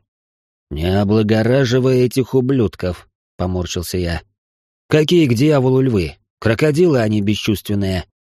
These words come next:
И, кстати, моими стараниями. Это теперь вымирающий вид.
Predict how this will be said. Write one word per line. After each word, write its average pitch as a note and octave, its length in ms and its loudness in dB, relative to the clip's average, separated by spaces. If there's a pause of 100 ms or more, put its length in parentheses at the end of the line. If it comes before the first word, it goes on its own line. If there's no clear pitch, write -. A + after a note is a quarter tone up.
(100)
И, C3+ 240 0
кстати, D#3 440 -2
моими B2+ 420 2
стараниями. G2 840 -2 (260)
Это C3 280 0
теперь D3 320 2
вымирающий C3 680 0
вид. C3+ 320 -2